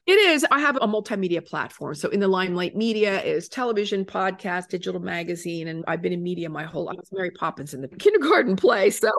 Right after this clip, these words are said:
I knew that a stage and a microphone was always gonna be a part of my life, and it has been for the most part. But this to me is, this is the purpose piece. This is the why.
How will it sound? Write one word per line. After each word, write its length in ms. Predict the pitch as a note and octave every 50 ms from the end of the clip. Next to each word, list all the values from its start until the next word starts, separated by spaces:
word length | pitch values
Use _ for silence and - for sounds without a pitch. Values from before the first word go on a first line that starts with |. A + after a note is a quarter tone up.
| - _ - - _ _ _ _ -
I 140 | C#4 D4 D4
knew 260 | C#4+ D4 D4 D#4 D#4+
that 120 | D4 C4+ A3+
a 60 | A3
stage 320 | A3 - - A#3 A#3+ A#3
and 100 | A3 G#3+
a 40 | G#3
microphone 420 | G3+ G#3 G#3+ A3 G#3 - F#3+ F3+
was 160 | F3 F3+ - F#3+
always 200 | F3+ F#3+ G#3 G3
gonna 200 | - G3 F#3 F3
be 100 | F3+ F3+
a 80 | F3
part 240 | E3 - F#3 F3 E3+
of 80 | E3+ D#3+
my 140 | D#3+ D#3+
life, 340 | D#3+ D#3+ E3 D#3+ D3+ E3 -
and 80 | G#3 A#3+
it 80 | B3+
has 260 | C4 D4 D4 C4+ G3 -
been 220 | - - C#3+ -
for 140 | - - C3+
the 80 | D#3
most 260 | E3+ F#3 G3+ G#3 G3+ -
part. 260 | - - - - - _ - - - - - - - _
But 240 | - B3+ A#3+ - G#3
this 280 | G3+ B3+ C#4 C4+ - -
to 180 | - - E4
me 300 | C#4+ C4+ B3+ B3 A#3 A3+
is, 180 | G#3+ G#3 G3 G3+
this 220 | - A3+ A3+ -
is 100 | G#3+ G3
the 80 | - G3
purpose 480 | - - F3+ E3+ - - - E3 - -
piece. 380 | - - - - - - -
This 260 | - G3 G#3 G#3 G#3
is 160 | A3 A3 G3+ G3
the 160 | - G3 F3+
why. 600 | E3+ E3+ F3 E3 D#3 C#3+ B2+ - G#2 A2 -